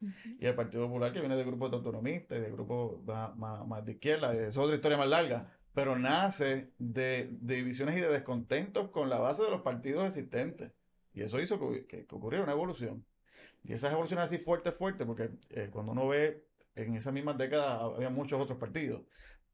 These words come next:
Speaker 2: pero esas evoluciones así fuertes ocurrían cada cierto tiempo, no eran de cada año, o sea, cada cierto tiempo. Y, y yo creo que es parte de lo que está pasando ahora, ahora. ¿Por qué?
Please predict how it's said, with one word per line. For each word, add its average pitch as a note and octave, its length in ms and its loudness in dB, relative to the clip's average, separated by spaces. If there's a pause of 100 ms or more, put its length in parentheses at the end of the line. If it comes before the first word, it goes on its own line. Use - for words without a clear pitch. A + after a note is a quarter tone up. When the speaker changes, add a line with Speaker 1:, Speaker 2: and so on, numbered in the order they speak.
Speaker 2:
pero A#2+ 320 2
esas B2 220 0
evoluciones D3+ 320 0
así D#3 100 -6
fuertes E3+ 300 -2
ocurrían A#2 380 -4
cada A#2+ 200 0
cierto C3 320 -4
tiempo, A2+ 460 -4
no G2 160 -4
eran C3+ 260 2
de B2+ 200 0
cada A#2 320 2
año, A#2 360 -2
o - 60 -12
sea, A#2 100 -4
cada A2 200 0
cierto A#2 180 -2
tiempo. A2 380 -4
Y, A#2 260 -4 (100)
y A#2 200 0
yo A#2+ 140 0
creo D3 100 -2
que D#3 60 0
es D3+ 60 -4
parte F#3 180 -2
de - 40 -6
lo B2+ 60 -2
que A2+ 60 -4
está A2+ 120 -4
pasando B2+ 320 -2
ahora, G#2+ 240 -4
ahora. - 340 -6
¿Por E3 220 0
qué? E3+ 380 0